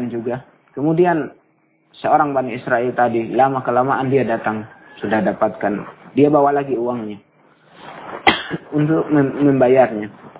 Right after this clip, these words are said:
Ternyata yang, yang diberi utang tadi sudah menyatakan uangnya telah sampai lewat kayu tadi. Jadi karena kuatnya tawakalnya dan keyakinannya, Allah pun memberikan,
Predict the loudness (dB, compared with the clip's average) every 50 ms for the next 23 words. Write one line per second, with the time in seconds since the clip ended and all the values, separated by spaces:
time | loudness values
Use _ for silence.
0 | -20 -20 -16 -12 -8 -4 -2 -2 0 0 2 2 2 2 0 -2 -6 -10 -14 _
1 | _ -4 -2 0 0 0 0 0 0 2 2 2 2 2 0 0 0 0 0 0
2 | -2 -4 -4 -6 -6 -4 -4 -4 -4 -4 -4 -4 -4 -4 -4 -4 -4 -2 0 0
3 | 0 0 0 -2 -2 -4 -4 -4 -2 -2 -4 -4 -2 -2 -2 -2 -2 0 0 -2
4 | -2 -4 -8 -20 -20 -20 -20 -12 -8 -6 -4 -4 -4 -2 -4 -4 -2 -4 -6 -8
5 | -10 -20 -20 -20 -20 -20 -20 -20 -20 -20 -20 -20 -20 -20 -20 -20 -20 -18 -10 -8
6 | -6 -2 -2 -2 0 0 2 2 0 0 -2 -8 -16 -20 -20 -20 -20 -20 -20 -20
7 | -20 -20 -20 -20 _ _ _ _ _ _ _ _ _ _ _ _ -2 2 4 4
8 | 4 2 0 -4 -2 0 0 2 2 2 2 2 0 0 0 0 -2 -2 -2 -4
9 | -4 -4 -2 -2 -2 -2 -2 -4 -4 -2 -2 0 0 0 -2 -2 -4 -8 -10 -4
10 | 0 2 4 4 2 2 0 0 0 2 2 2 2 4 4 4 4 4 2 0
11 | 0 -2 -6